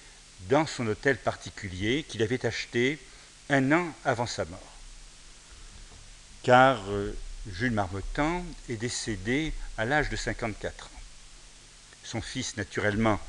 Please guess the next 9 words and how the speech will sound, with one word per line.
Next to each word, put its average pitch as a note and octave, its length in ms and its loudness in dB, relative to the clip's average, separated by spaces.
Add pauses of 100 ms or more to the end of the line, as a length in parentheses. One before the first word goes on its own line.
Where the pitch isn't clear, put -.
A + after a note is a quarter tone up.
(260)
hérite A#2 580 2 (600)
de F#2 80 -6
ses - 240 -2
biens D#3 400 4 (1300)
et G3 320 6 (1700)
lui D#3+ 340 -4 (120)
se - 200 -2
consacre C3+ 640 2 (120)
essentiellement A#2+ 1000 0